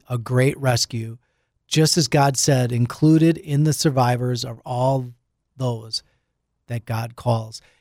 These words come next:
Guys, God is calling us right now. God is calling us right now. He wants us to humble ourselves.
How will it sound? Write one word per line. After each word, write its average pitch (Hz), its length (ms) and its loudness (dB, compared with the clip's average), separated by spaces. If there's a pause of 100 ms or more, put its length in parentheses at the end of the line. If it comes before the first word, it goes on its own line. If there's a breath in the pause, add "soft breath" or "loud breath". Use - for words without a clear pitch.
(100)
Guys, 127 400 2 (320)
God 147 260 2
is 147 120 0
calling 139 440 2
us 123 360 -2
right 131 240 2
now. 113 320 -4 (480)
God 135 260 0
is 135 100 -10
calling 131 360 -2
us 120 240 -4
right 123 200 2
now. 120 340 -2 (580)
He 131 160 -4
wants 139 380 0
us 160 120 2
to 160 100 -2
humble 139 400 2
ourselves. 120 640 -6